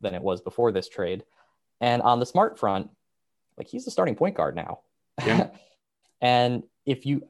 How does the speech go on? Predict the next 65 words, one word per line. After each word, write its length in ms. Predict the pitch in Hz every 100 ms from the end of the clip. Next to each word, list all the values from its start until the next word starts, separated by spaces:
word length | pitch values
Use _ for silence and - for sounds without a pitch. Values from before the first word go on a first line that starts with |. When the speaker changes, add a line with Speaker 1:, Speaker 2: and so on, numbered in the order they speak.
| _ _ _ _ -
Speaker 1:
believe 320 | 139 165 175
that 80 | 151
he's 120 | 135
going 200 | 139 131
to 40 |
be 100 | 120
your 140 | 135 123
starting 300 | 117 107 104
point 160 | 113
guard 160 | 110 98
beyond 240 | 113 104
this 140 | 101 151
year, 100 | 127
which 160 | 143
I 120 | - 208
actually 220 | 277 185
think 180 | 208 180
is 160 | 110 -
a 60 | 120
completely 320 | 113 170 135
reasonable 400 | 135 131 104 92
thing. 360 | 131 104 80 - _ _ _ -
We 160 | 131 139
were 120 | 127
sort 200 | 135 110
of 40 |
talking 280 | 127 120 117
offline 360 | 107 107 107 101
in, 100 | 92
in 140 | 104
text 220 | 123 120
about, 140 | 104 92
like, 160 | 92
how 180 | - 98
I, 260 | 92 107 92
you 100 | 113
know, 160 | 92 92
how 140 | 110
I 40 | 107
think 180 | 113
it's 140 | 101 90
an 140 | 82
intelligent 460 | 101 - 104 107 98
way 100 | 110
to 60 |
build 240 | 104 113 107
a 40 |
team 200 | 107 175
around 220 | 139 104 104
Jaylen 240 | 104 98
and 100 | 87
Jayson, 440 | 92 90 98 95 101 _ _ _ _ _ _ _ -
especially 340 | - 98 92
if 120 | 92
Jason's 280 | 92 87 101
gonna 100 | 98
become 200 | 95 90
more 180 | 101 95
and 80 | 101
more 100 | 95
of 40 |
a 60 | 92
point 260 | 131 127
forward, 320 | - 87 92
and, 140 | 98